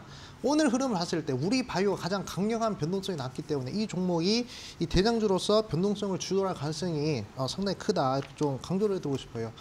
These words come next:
그리고 글로벌 이벤트의 변동성이 나오는 흐름도 우리 시청자분들 보셔야 되는데 지금 유대인들, 전 세계에서 돈이 가장 많은 민족이 투자하고 있는 분야 바로 의료용 대마 부분이거든요.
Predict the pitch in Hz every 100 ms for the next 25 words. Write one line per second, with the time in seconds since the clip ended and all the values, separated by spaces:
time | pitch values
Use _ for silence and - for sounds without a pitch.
0 | - - - 294 320 311 214 294 294 277
1 | 262 214 226 233 226 - 220 208 214 240
2 | 262 - 165 196 190 185 139 165 180 185
3 | 185 160 139 143 180 170 147 143 143 135
4 | 120 120 135 110 - - - - 277 214
5 | 139 202 302 285 147 98 - - - 285
6 | 320 233 262 269 226 190 254 - 226 302
7 | 254 147 214 233 185 123 - - 135 208
8 | 277 285 240 - 240 254 240 226 208 190
9 | 202 180 165 185 147 147 156 127 185 220
10 | 233 220 175 110 156 190 180 165 143 131
11 | 117 131